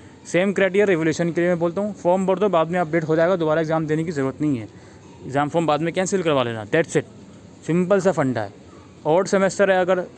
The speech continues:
थर्ड या फिफ्थ या फर्स्ट सेमेस्टर का आरए या रिवोल्यूशन है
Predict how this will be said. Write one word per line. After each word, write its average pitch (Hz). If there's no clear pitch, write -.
थर्ड 156
या 165
फिफ्थ 160
या 160
फर्स्ट 151
सेमेस्टर 143
का 143
आरए 139
या 147
रिवोल्यूशन 139
है 170